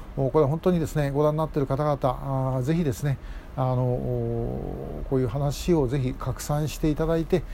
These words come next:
で、えー、いろんなところでお話をしていただいたり、書いていただいたりとかですね、まあ、して、ともかく広げる努力を、お、していただきたいということを改めて思えています。えー、それをしなかったらば、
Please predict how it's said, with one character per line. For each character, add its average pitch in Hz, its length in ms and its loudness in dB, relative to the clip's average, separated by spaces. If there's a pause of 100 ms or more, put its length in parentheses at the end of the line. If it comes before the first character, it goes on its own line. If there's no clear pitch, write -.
(300)
で、 143 460 2
え - 20 2
ー、 131 40 2
い - 40 0
ろ 135 80 0
ん 131 40 0
な 135 100 0
と 175 80 -4
こ 170 60 2
ろ 156 60 4
で 147 40 4
お - 20 0
話 143 300 0
を 135 80 2
し - 60 -10
て 156 100 0
い 139 40 0
た 160 80 0
だ 160 60 2
い 160 40 -6
た 175 80 0
り、 156 120 -2
書 151 100 2
い 156 60 2
て 147 120 0
い 135 40 0
た 143 80 0
だ 160 140 0
い 151 40 -2
た 170 80 -2
り 175 60 0
と 165 100 -4
か 147 120 0
で 131 80 0
す - 100 -8
ね、 156 140 0 (400)
ま 143 80 2
あ、 127 60 2
し - 120 -6
て、 190 220 4 (100)
と 175 100 -4
も 190 120 -2
か 226 120 0
く 214 140 2
広 151 220 2
げ 160 100 4
る 147 80 0
努 156 80 2
力 143 320 2
を、 160 160 4
お、 131 140 0
し - 100 -8
て 139 260 2
い 143 60 -6
た 127 120 0
だ 120 100 -2
き - 80 -12
た 147 100 0
い 143 80 0
と - 60 -16 (440)
い 135 80 2
う 123 60 0
こ 143 140 -2
と 160 100 -2
を 127 300 -2
改 151 120 -2
め 170 100 2
て - 240 -2 (100)
思 127 140 0
え 117 40 -2
て - 80 -6
い 107 40 -2
ま 101 80 -2
す。 - 120 -8 (360)
え 127 140 2
ー、 - 20 0
そ 180 140 0
れ 190 60 6
を 190 100 4
し 170 120 -2
な 220 100 2
か 202 80 -2
っ 202 40 -2
た - 160 -2
ら 208 80 2
ば、 208 240 2